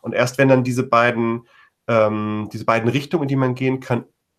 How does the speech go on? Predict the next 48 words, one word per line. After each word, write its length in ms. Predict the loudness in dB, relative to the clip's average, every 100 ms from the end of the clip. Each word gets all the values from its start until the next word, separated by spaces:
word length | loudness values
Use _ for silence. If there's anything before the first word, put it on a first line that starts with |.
| _ -2
über 260 | 2 4
einen 160 | 4 4
gewissen 640 | 2 0 0 0 0 -4
Schwellwert 600 | -10 -2 2 2 2 0
hinausgehen, 580 | 0 -2 0 -2 -4 0
dann 240 | 2 4 4
wird's 300 | 2 -2 -2
quasi 320 | 0 0 -2
zu 200 | -4 -6
viel 380 | -4 -4 -2 -4
in 100 | -10
die 140 | -6
eine 160 | -6 -6
oder 100 | -6
andere 320 | -10 -12 -18
Richtung. 320 | -18 -12 -10
Und 100 | -6
das, 260 | -8 -8 -16 -20 -20 -20 _ _
ähm, 460 | 2 2 0 -4 -8 _ _ _ _ _ -18 -16
fand 240 | -6 -4
ich 280 | -4 -8 -2
bei 80 | 2
dem 160 | 2 2
Ergebnis, 340 | -2 -2 -4
was 140 | -6
wir 60 | -2
dann 180 | 0 0
gesehen 280 | 0 -2 -2
haben 200 | -2 -2
bei 80 |
uns, 380 | -2 -4 -6 -10 _ _ _ -6
sehr, 200 | 2 4
sehr 180 | 6 4
interessant, 540 | 2 -2 0 0 2
weil 80 | 0
es 160 | -2 2
wirklich 560 | 2 4 2 0 -6 _ _ _ _ _ _
für 200 | -4 0
mich, 560 | 4 4 2 -4 -10 -2
äh, 40 |
ein, 500 | 0 0 2 2 2
ein 260 | 0 -2 -4
Abgleich 600 | -8 -10 -4 -2 -2 -2
erla-, 300 | -4 -4 -4
äh, 280 | -4 -2 -2
erlaubte. 560 | 0 0 0 -4 -6
Das 160 | -6 -4
wäre 200 | -4